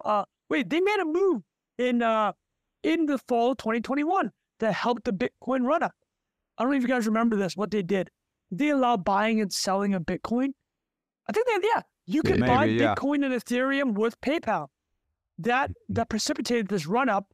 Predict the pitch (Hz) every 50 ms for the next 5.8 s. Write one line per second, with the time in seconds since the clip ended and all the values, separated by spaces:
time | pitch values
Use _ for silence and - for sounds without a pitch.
0 | _ _ _ _ _ _ _ - - 226 233 226 220 214 - _ - 240 226 240
1 | - 285 285 294 302 247 - 285 269 247 196 - 247 233 226 233 220 190 214 214
2 | 233 240 - - 196 185 180 - 190 196 202 - - - 208 214 220 214 175 -
3 | 202 196 190 180 - - 180 160 - 214 226 214 240 202 185 190 196 196 - -
4 | - - - _ - - 277 277 285 262 247 - 302 349 302 240 226 254 262 233
5 | - - - 214 202 202 220 233 226 196 175 156 156 175 170